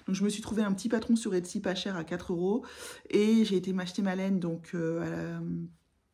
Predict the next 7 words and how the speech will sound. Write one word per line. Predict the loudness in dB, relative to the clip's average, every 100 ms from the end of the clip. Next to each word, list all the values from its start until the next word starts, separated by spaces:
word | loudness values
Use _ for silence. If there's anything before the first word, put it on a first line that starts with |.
| _ _ _ _ _ -10
chez | -6 -2
le |
grossiste | 2 2 0 -8 -4
dont | -2 -2
je | -6
vous |
parlais. | -8 -6 0 4 4